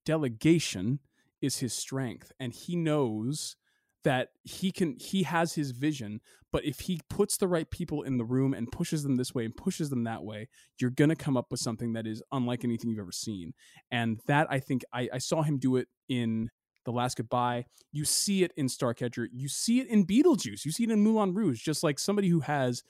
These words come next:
such grand vision that requires so many components of collaboration, um, and is able to bring them back, um, into a funneled thing. So Alec, yeah, he, he,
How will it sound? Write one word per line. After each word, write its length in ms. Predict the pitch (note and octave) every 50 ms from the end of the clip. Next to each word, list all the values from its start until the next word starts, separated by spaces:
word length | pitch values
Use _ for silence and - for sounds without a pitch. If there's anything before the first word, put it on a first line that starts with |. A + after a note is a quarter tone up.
| _ _ _
such 320 | - - - F#3+ D#3+ - -
grand 420 | - C#3 C#3 C#3+ C#3+ D3 C3+ B2+
vision 500 | A#2+ B2 D#3+ F3+ D#3+ - B2 G#2+ G2+ G#2+ - _ _ _ -
that 140 | - B2+ -
requires 680 | A#2+ B2 - - - - C#3 C3 C#3 C#3+ B2 G#2+ G#2+ -
so 180 | - - C3+
many 140 | B2 A#2 A2+
components 600 | - A2+ G#2 - - B2+ B2 A#2 G#2+ G#2 G#2+ -
of 160 | - A2 A2 -
collaboration, 800 | - G#2+ G2+ G2+ F#2+ G2+ G2 G2+ A2 G#2+ - - - D2+ - - _ _ _ _ _ _ -
um, 380 | A2+ G#2+ G2+ G2 G2 G2+ - -
and 160 | - B2+ B2 A2+
is 100 | G#2+ A2
able 220 | G#2 B2 A#2+ A#2+
to 120 | - C3+
bring 280 | A#2 - G#2+ G#2+ A2 G#2
them 140 | G2+ G2+ G2+
back, 480 | G2 G2+ G2+ G#2 F#2 - - _ - _ _ _ _ _ _ -
um, 460 | - A2 G#2 G2+ G2+ G2 G2+ G2 - _ _ - -
into 580 | D3+ D#3 D3 - - - G#2 G2 G2 G2 E2 _ -
a 80 | A#2+
funneled 560 | - - - - C3+ A#2+ A2+ G#2 G2+ G2+ G#2+ -
thing. 380 | - - - A2 F#2 D2+ D2
So 200 | - - B2 A2+ -
Alec, 280 | B2 C3+ D3+ D3 C3+
yeah, 140 | C3+ A2+ G#2
he, 300 | - - - F#3 F3+ F#3
he, 600 | - - - F#3+ F#3+ F#3 F3+ E3+ D#3+ D3+ C#3+ C3+